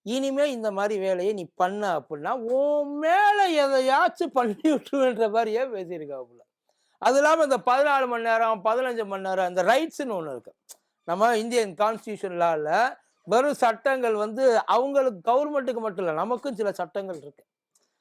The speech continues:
அதாவது சுதந்திரமா வாழலாம், உயிரோட இருக்கலாம். அது மட்டும் இல்லாம கௌரவத்தோட, கண்ணியத்தோட, சுயமரியாதையோடையும் வாழலாம். அம்பேத்கர் எழுதுனது இல்ல? இதுல எதுக்கு நீ தேவையில்லாம உள்ள மூக்க நுழைச்சு அதை கெடுக்க கூடாது அப்படின்றது சட்டம்.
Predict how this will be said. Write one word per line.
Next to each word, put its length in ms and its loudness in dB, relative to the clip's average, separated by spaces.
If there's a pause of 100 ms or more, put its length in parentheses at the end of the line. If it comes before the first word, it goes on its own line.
(160)
அதாவது 280 4
சுதந்திரமா 540 0
வாழலாம், 580 0
உயிரோட 320 0
இருக்கலாம். 360 -4
அது 140 -2
மட்டும் 240 -4
இல்லாம 400 0 (420)
கௌரவத்தோட, 540 2
கண்ணியத்தோட, 720 -2
சுயமரியாதையோடையும் 1300 2
வாழலாம். 400 2
அம்பேத்கர் 420 -8
எழுதுனது 280 -6
இல்ல? 340 -8 (680)
இதுல 280 2
எதுக்கு 500 0
நீ 120 -2
தேவையில்லாம 640 2
உள்ள 340 0
மூக்க 260 -4
நுழைச்சு 420 -4
அதை 180 -4
கெடுக்க 400 -8
கூடாது 360 -6
அப்படின்றது 580 -2 (340)
சட்டம். 720 -8